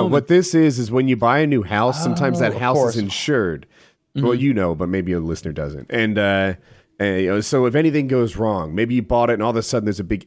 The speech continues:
Speaker 2: H vac problem or dishwasher
Speaker 1: Mm-hmm.
Speaker 2: problem or, you know, something about the house, a roof needs repair.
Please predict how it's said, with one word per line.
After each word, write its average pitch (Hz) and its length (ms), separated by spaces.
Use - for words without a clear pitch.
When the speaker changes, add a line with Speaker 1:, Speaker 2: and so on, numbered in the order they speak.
Speaker 2:
H 110 180
vac 87 280
problem 82 400
or 95 40
dishwasher 110 640
Speaker 1:
Mm-hmm. 76 80
Speaker 2:
problem 85 440
or, 95 60
you 170 140
know, 147 100
something 220 280
about 143 300
the 117 100
house, 107 300
a 101 60
roof 147 340
needs 101 220
repair. 87 480